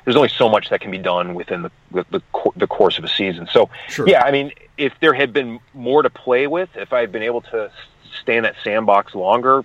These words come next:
Speaker 1: absolutely. I, I had a blast and would have loved to have done a lot of things, but trying to nail down something in speci-, it's something specifically, there's just a, a ton of 'em. And as far as, like, you know, wishing I had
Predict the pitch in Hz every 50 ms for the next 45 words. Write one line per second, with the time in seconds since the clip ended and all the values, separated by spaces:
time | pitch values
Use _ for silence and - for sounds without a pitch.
0 | - - - 113 123 120 - - 90 85 85 90 98 101 92 76 73 65 - _
1 | _ _ - 101 101 101 - - 101 95 95 92 85 95 98 95 92 92 - -
2 | 92 87 87 85 80 - - - - - 127 85 87 85 80 82 85 78 80 80
3 | 78 80 82 82 80 - - 73 73 76 78 - - - 87 80 80 - - -
4 | - - - - - - - - - 147 135 117 101 92 - _ 131 120 110 120
5 | 120 117 120 113 113 113 110 - 131 113 - 123 107 101 92 - - - 101 -
6 | - - - 98 80 71 - - - - - - 139 123 - 107 95 - - 107
7 | - 170 165 160 151 156 147 123 104 90 - - 95 - - _ 95 - - -
8 | - - - - - 120 113 107 101 107 98 101 90 98 95 - - - 139 120
9 | 101 95 98 87 - _ _ _ 117 101 95 90 90 _ _ 139 127 117 123 135
10 | 131 - - 131 120 120 113 113 113 110 - - 110 107 107 104 101